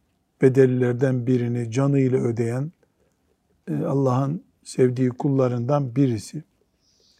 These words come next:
Ümmeti Muhammed'in çilesini çekti.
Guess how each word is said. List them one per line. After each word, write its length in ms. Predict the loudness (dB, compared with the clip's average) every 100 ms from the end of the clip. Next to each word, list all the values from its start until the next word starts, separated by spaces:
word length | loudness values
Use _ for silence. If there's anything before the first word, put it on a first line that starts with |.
| _ _ _ _ _ _ _ _ -2
Ümmeti 320 | 2 2 0
Muhammed'in 800 | 0 0 0 0 0 0 -2 -8 _ _ _ _ _ _ _ _ _ _
çilesini 720 | 2 6 8 8 6 0 -2 -8 _ _ _ _
çekti. 520 | -6 -6 -6 -16 -20